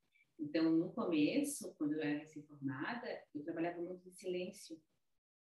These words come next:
me preocupando muito em sentir todo aquele corpo biológico. Hoje em dia, quando eu atendo, eu, eles brincam que eu estimulo pra distração, daí eles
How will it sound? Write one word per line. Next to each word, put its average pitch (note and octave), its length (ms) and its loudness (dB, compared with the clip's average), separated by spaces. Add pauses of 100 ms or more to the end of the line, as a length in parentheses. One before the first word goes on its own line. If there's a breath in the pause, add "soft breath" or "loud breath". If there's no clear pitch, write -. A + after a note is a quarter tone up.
(120)
me E3 80 -2
preocupando E3 520 2
muito A3+ 300 2
em A3+ 80 4
sentir - 320 -12 (140)
todo A#3 260 0
aquele A#3+ 420 -4
corpo G#3+ 360 -4
biológico. G3+ 760 -4 (540)
Hoje A#3+ 300 2
em - 120 4
dia, B3+ 560 2 (320)
quando F3 180 -2
eu F3 100 2
atendo, F3+ 840 4 (220)
eu, E3 400 0
eles D#3+ 280 -4
brincam F#3 300 -6
que - 120 -8
eu D3+ 100 2
estimulo E3 500 0
pra F3 120 0
distração, E3+ 600 -4 (380)
daí D3 160 0
eles D#3 180 2